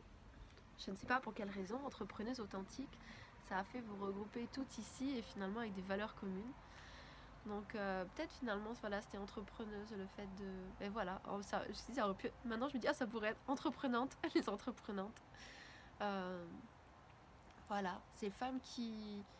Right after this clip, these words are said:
qui osent, euh, mettre en application leurs valeurs et ce qui vit à l'intérieur d'elles. Alors ça peut être autour d'elles, mais ça peut être pour soi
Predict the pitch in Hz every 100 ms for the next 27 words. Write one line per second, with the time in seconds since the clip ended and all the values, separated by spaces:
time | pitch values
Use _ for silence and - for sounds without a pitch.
0 | - - - - - - 220 254 320 285
1 | 220 233 214 208 196 220 277 - - 196
2 | 208 208 254 240 240 226 - 262 269 277
3 | 240 202 196 220 226 262 247 - - 202
4 | 247 233 220 214 202 202 185 185 185 -
5 | - - - - 196 196 208 202 196 -
6 | 196 - 190 320 381 196 196 180 190 190
7 | - - - -